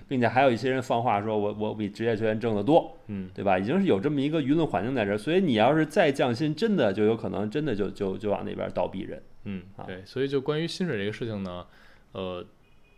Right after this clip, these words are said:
Speaker 2: 显然现在的中国很多本土球员，他赚的这份儿钱是超出他的能力的。
Speaker 1: 对。
Speaker 2: 他是溢价的，啊，但是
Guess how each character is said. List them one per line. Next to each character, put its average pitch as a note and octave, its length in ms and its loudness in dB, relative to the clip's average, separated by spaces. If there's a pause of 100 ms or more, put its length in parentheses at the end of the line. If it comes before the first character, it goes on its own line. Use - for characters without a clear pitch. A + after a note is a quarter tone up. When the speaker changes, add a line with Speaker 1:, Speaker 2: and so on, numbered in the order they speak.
(100)
Speaker 2:
显 F#2+ 240 -2
然 G2+ 180 -2
现 F#3+ 220 0
在 E3 160 4
的 G2+ 300 2
中 B2+ 220 -8
国 A#2+ 160 -2
很 G#2 140 -10
多 A2 100 -2
本 A#2 140 -6
土 A2 100 -4
球 G2 120 -8
员， G2 100 -6
他 A#2 100 -6
赚 A#2 240 -4
的 G2+ 80 -4
这 G2+ 120 -6
份 G2+ 120 -6
儿 F#2+ 40 -8
钱 F#2 200 -10
是 G2+ 120 -10
超 D3+ 260 -2
出 A#2+ 140 -6
他 G#2 100 -4
的 F#2 140 -4
能 E2 200 -14
力 E2+ 140 -12
的。 - 180 -18
Speaker 1:
对。 G2+ 160 -4 (220)
Speaker 2:
他 A2 80 -8
是 A#2 100 -8
溢 D#3 240 -4
价 G#2 320 0
的， F#2 100 -16 (280)
啊， F#2 120 -14
但 B2 160 -8
是 G2+ 460 -6